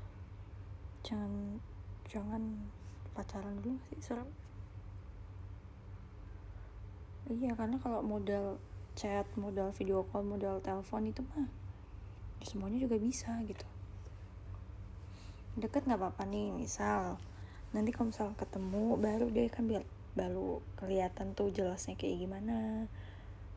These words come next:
ininya kayak gimana, kayak gitu. Tapi ini menurut aku ya, kalau memangnya kalian ada yang kayak gitu ya, it's okay.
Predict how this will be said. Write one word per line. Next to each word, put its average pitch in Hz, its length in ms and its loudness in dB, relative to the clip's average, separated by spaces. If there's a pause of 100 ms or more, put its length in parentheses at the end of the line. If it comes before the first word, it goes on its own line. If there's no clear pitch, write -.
(100)
ininya 208 400 0
kayak 190 160 -2
gimana, 208 480 0
kayak - 160 -10
gitu. - 280 -8 (2000)
Tapi 214 240 6
ini 320 80 4
menurut 285 240 8
aku 247 400 8
ya, 185 240 8
kalau 226 160 10
memangnya 208 560 4 (640)
kalian 208 560 2
ada 185 160 0
yang 202 160 2
kayak 196 240 2
gitu - 40 -6 (120)
ya, 233 80 2
it's - 160 -6
okay. 185 320 -8